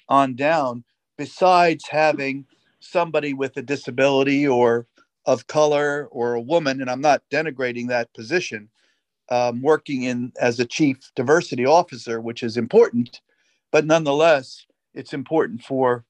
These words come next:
diversity in the operations of the business as well. Professor Hoag,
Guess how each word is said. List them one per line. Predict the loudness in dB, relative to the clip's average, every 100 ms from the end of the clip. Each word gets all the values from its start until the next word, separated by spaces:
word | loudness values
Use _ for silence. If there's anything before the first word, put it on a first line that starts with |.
| _
diversity | -4 0 0 -2 -8 -8
in | -6 -6 -2
the | -2 -4 -10 -20 _ _
operations | 0 0 0 -2 -2 -6 -4
of | -4
the | -6
business | -8 -6 -6 -8 -10 -18 _ _ _ _ -2
as | 0 0
well. | 2 4 6 4 0 _ _ _ _ _
Professor | -6 2 2 2 -2
Hoag, | 0 0 -2